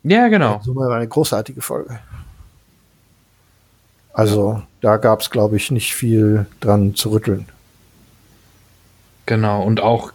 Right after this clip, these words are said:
Speaker 1: ähm, auch die erste Folge, würdest du sagen, oder auch die zweite.
Speaker 2: Ich fand
Speaker 1: Das passt
Speaker 2: bisher
Speaker 1: ja, ne?
Speaker 2: die gesamte dritte,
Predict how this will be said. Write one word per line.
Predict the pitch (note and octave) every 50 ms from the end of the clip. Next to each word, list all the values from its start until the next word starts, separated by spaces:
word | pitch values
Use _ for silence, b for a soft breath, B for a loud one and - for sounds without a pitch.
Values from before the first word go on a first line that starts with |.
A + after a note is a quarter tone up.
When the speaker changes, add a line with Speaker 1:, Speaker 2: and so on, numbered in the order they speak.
| -
Speaker 1:
ähm, | - A2+ A#2+ A2+ A2+ A2 A2 A2 A2 G#2+ - _ _ _ _ b b b b b b b b b b b _ _ _ _ _
auch | - A2+ -
die | - A2
erste | G2+ G#2+ A2 - - B2+
Folge, | A#2 - - A2 G#2+ G#2 G#2 G#2 G2+
würdest | G#2 G2+ - -
du | G2+
sagen, | G2+ G2+ G2 G2 G2+ F#2+
oder | A2 A2+ G#2+ G2+
auch | G2 G2
die | - G#2+ G2+
zweite. | - - - F#2 F#2+ G2 -
Speaker 2:
Ich | - -
fand | D3 D3 C#3
Speaker 1:
Das | B2 -
passt | - - C3+ - -
Speaker 2:
bisher | D#3 D3+ D3+ D3
Speaker 1:
ja, | G#2 C#3
ne? | C#3+
Speaker 2:
die | C#3 C#3 C#3 C3
gesamte | C3+ C3 A#2+ C#3 C3 C#3+ - D#3+ D3
dritte, | - C3+ C3 C#3 - - D3+ C#3 C#3 C3+ C3+ C3+ C3 C3 C3+ C3+